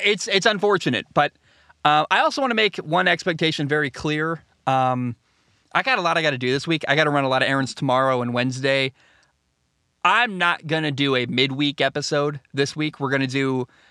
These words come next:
uh, you know, th-, this quick episode on Monday, and then I'm gonna record again Thursday night after Thursday Night Football. So only two episodes this week. Expect that. We'll do the Patreon-centric long episode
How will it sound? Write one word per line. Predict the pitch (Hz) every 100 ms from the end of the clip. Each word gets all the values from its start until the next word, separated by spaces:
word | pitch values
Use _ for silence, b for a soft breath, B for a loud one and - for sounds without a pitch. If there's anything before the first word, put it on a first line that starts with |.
| b _
uh, | 131 127 123 117
you | 135
know, | 120
th-, | 117 120
this | 123
quick | - 156
episode | 151 135 160 135
on | 131
Monday, | 160 190 185 180
and | 143 139
then |
I'm | 139
gonna | 156 143
record | 127 147
again | 135 135 135 127
Thursday | 143 139 131 135
night | 131 127 127 -
after | 151 156 - 151 131
Thursday | - 139 131 139 123
Night | 120 -
Football. | - 147 139 127 127 - b b b b
So | - 131
only | 208 247
two | 226 233
episodes | 214 196 208
this | 180 180
week. | 190 175 -
Expect | 131 - - 202 - 180
that. | 185 196 - b b b -
We'll | 139
do |
the | 139
Patreon-centric | 131 160 160 165 151 - 156 160 143
long | 127 139 151 147
episode | 139 143 - 139 135